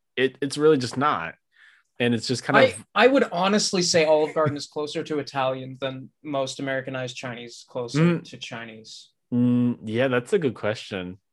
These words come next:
Speaker 1: That, that's a good,
Speaker 2: But, I mean,
Speaker 1: that's
Speaker 2: 'cause
Speaker 1: food for
Speaker 2: pasta,
Speaker 1: that. <laughs>
Speaker 2: it's pasta.
Speaker 1: Yeah.
Speaker 2: I mean, but it, it's hard.
Speaker 1: It
Speaker 2: It,
Speaker 1: ap-
Speaker 2: it's, it's a hard comparison.
Speaker 1: It ap-, it appears Italian. Um, but, I mean, I like Olive Garden.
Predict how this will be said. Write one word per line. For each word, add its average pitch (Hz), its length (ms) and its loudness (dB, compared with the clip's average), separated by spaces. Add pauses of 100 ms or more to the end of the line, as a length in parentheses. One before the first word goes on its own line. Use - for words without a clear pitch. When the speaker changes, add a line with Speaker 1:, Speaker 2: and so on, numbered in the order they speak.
Speaker 1:
That, - 220 -6
that's 113 180 0
a 165 40 -4
good, 143 140 4
Speaker 2:
But, 117 60 0
I - 40 2
mean, 233 240 2
Speaker 1:
that's 139 160 4
Speaker 2:
'cause - 40 -4
Speaker 1:
food 214 140 6
for 190 100 4
Speaker 2:
pasta, - 260 4 (380)
Speaker 1:
that. 156 120 0 (120)
<laughs> - 100 -20
Speaker 2:
it's 214 160 -10
pasta. 170 640 0 (400)
Speaker 1:
Yeah. 123 400 6
Speaker 2:
I 120 100 8
mean, 117 100 2 (340)
but 269 280 4 (500)
it, 196 240 -4
it's 180 140 -6
hard. 135 400 0 (220)
Speaker 1:
It 156 100 8
Speaker 2:
It, 170 100 6
Speaker 1:
ap- - 80 -2
Speaker 2:
it's, - 260 -2
it's 220 200 0
a 202 120 2
hard 214 280 2
comparison. 143 480 -10 (260)
Speaker 1:
It 143 120 4
ap-, 151 220 2
it 143 120 4
appears 131 800 2
Italian. 90 600 -2 (260)
Um, 95 560 0 (540)
but, 98 460 4 (420)
I 127 40 -2
mean, 156 140 4
I 139 100 4
like 131 220 6
Olive 113 220 6
Garden. 117 420 4